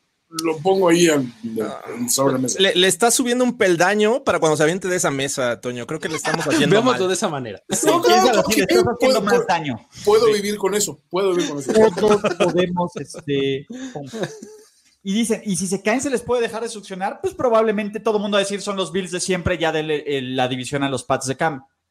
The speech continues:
Speaker 4: Entonces, e-, eso va a pasar. Entonces,
Speaker 1: O sea,
Speaker 4: obviamente,
Speaker 1: una
Speaker 4: sí, no es
Speaker 1: sobrereacción.
Speaker 4: como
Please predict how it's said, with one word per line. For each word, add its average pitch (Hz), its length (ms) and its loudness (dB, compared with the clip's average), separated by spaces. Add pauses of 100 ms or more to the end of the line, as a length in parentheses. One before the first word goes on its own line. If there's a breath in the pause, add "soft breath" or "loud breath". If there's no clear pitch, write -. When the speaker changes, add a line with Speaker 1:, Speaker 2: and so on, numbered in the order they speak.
(200)
Speaker 4:
Entonces, 147 380 -4
e-, 240 60 4 (140)
eso 269 160 2
va 262 80 6
a 254 80 2
pasar. 147 340 0
Entonces, 156 600 -2 (320 loud breath)
Speaker 1:
O 247 120 4
sea, 311 180 6
Speaker 4:
obviamente, 277 180 2
Speaker 1:
una 160 100 2
Speaker 4:
sí, - 20 2
no 170 40 2
es 170 80 -2
Speaker 1:
sobrereacción. 165 600 0
Speaker 4:
como 185 60 0